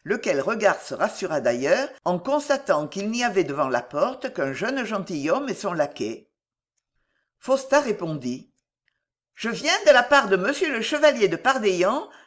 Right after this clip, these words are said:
de maître Claude et de monseigneur Farnèse. » Fut-ce l'effet de cette triple recommandation, ou un seul de ces trois noms suffit-il ?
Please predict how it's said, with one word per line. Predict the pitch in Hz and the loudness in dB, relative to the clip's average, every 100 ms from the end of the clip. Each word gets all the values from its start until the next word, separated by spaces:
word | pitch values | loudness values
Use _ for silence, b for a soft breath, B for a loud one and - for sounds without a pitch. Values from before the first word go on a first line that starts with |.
| - | 0
de | 185 | 2
maître | 196 285 226 | 4 2 0
Claude | 208 190 233 330 311 | -2 4 6 6 2
et | |
de | 175 | -2
monseigneur | 156 175 302 359 269 254 285 | 0 0 0 0 2 2 2
Farnèse. » | 226 190 165 123 123 127 156 - _ _ _ _ _ _ _ _ _ _ _ _ | 0 -2 -2 -4 -6 -10 -14 -16 _ _ _ _ _ _ _ _ _ _ _ _
Fut-ce | - 311 370 285 | -2 0 2 0
l'effet | 233 226 262 247 | -2 -4 -4 -2
de | 185 | 0
cette | 185 - 139 | 0 0 -4
triple | - 262 320 294 | -6 -4 -2 -2
recommandation, | 226 - 190 165 151 - - 175 247 403 B B B - | -2 -2 -2 0 0 -2 -2 -2 -2 -6 B B B -2
ou | 220 | 0
un | 180 | 0
seul | - 269 294 | 2 4 4
de | 240 | 4
ces | 226 196 | -4 -4
trois | - 185 | 2 2
noms | 175 190 | 2 -2
suffit-il ? | 190 175 - 151 147 147 147 190 - | -2 -6 -6 -8 -2 0 0 -2 -10